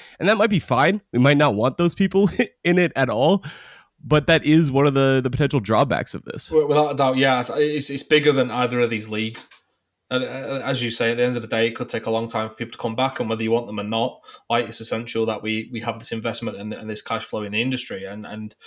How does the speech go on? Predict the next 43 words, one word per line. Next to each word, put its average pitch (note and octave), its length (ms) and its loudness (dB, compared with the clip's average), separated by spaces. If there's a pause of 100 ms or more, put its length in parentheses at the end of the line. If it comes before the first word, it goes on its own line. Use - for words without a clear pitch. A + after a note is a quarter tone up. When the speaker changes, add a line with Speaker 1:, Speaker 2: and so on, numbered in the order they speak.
(260)
Speaker 2:
yeah, C3 140 0
if, A#2 260 -2
if A#2+ 140 -8
Overwatch B2 360 0
League A#2 280 -2
fails A#2 360 0
and A2 120 -8
C A#2+ 160 -4
D A2+ 100 -4
L A2 320 -2 (380)
fails, B2+ 840 0
then A#2+ 260 -4
people B2+ 380 -2
use B2 320 0
that A#2+ 140 0
as A2+ 100 -6
the A2+ 80 -8
gold B2 240 -2
standard A#2+ 340 -2
to A#2+ 80 -4
look A#2+ 220 -2
at C3 160 -4
for B2+ 140 -6
esports A#2+ 340 -4
investments, A2 560 -6
and A2 180 -8
then G#2+ 280 -6 (300)
that B2+ 120 -2
will B2 80 -4
stunt B2+ 320 -2
the A#2+ 80 -10
growth A#2 300 -2
of, A2 180 -18
of A2+ 100 -8
the A2 120 -6
industry A#2+ 460 -4 (100)
for, G#2+ 200 -8
for - 120 -12 (160)
probably A#2+ 240 -4
quite A2+ 420 -2
a A2 80 -6
long A2 180 -6
time. A2 300 -4